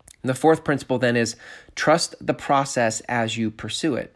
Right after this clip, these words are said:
right? So you're gonna now, now you're gonna move forward being clear about what you want, and not everything's gonna go your way, and you might find yourself in a weird season again, but you're gonna trust the process as you pursue it, okay? And that, gang, that is how we move from a place of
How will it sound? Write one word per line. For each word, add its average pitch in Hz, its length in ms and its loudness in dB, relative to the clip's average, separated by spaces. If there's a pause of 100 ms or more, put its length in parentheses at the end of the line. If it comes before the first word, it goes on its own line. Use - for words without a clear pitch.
(120)
right? 117 240 -8
So - 140 -2
you're 135 160 4
gonna 156 180 6
now, 139 320 6
now 143 200 6
you're 160 100 6
gonna 143 140 4
move 123 180 2
forward 151 520 4 (320)
being 120 200 2
clear 120 180 2
about 113 160 6
what - 140 0
you 117 100 0
want, 113 180 2
and 135 120 4
not 156 180 4
everything's 170 480 2
gonna 139 160 2
go 127 140 4
your 113 160 4
way, 107 240 6
and 170 80 4
you 160 80 4
might 175 280 6
find 151 220 0
yourself 139 400 2 (400)
in 170 100 4
a 170 80 10
weird 180 400 4
season 151 460 2
again, 156 380 4
but 147 180 -2
you're 139 60 -4
gonna 156 180 6
trust - 540 0
the - 40 -2
process 190 840 -2 (420)
as 147 280 6
you 139 160 6
pursue 113 460 -4
it, - 160 -8 (840)
okay? 123 300 -6 (160)
And 131 200 0
that, 165 260 8
gang, 117 400 -4 (400)
that 170 240 6
is 185 140 0
how 135 180 0
we 127 100 2
move 135 480 2
from 135 220 -4
a 117 80 0
place 143 360 0
of 117 160 2